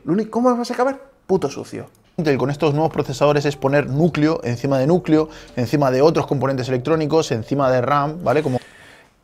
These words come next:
Speaker 1: Bien. ¿Cuál es el problema de las arquitecturas modernas? La disipación. ¿Qué es lo que pasa si tú tienes un sándwich donde un componente interno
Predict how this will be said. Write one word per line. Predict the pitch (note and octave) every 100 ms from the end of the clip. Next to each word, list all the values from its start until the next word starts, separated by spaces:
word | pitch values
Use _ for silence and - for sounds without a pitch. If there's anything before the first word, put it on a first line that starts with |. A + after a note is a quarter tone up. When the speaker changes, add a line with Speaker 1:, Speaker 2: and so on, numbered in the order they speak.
| -
Speaker 1:
Bien. | C3 C3+ - C3 B2+ G3+ D4 - _ -
¿Cuál | E4+
es | D4+
el | A#3
problema | - A#3 D#4+ A3
de | E3
las | C#3+ -
arquitecturas | D3+ C#3+ C#3+ C#3 D3 C#3
modernas? | D3+ D3+ C#3 B2+ - -
La | D#3 C3+
disipación. | B2+ - B2+ - - B3 D#4 C4+ _ _ _ - - _
¿Qué | D#4
es | E4
lo | E4+
que | C4+
pasa | C#4+ D4+
si | - E3+
tú | A#3+
tienes | C4 A3 F#3+
un | D#3
sándwich | C#3 A3+ C#4+ C#4+ C#4+ -
donde | E3 G3 F#3
un | C4
componente | C#4 C4+ A3 F#3+ D#3 C#3 A#2
interno | A#2+ C#3 C#4+ E4 D#4+ D#4+